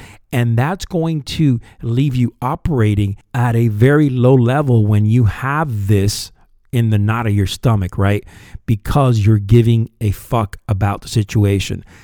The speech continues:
Now, in general, what I'm telling you here is this, all right?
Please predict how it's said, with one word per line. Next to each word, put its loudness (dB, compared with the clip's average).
Now, 0
in 4
general, 2
what 2
I'm 0
telling 2
you 4
here 2
is -2
this, -6
all -8
right? -8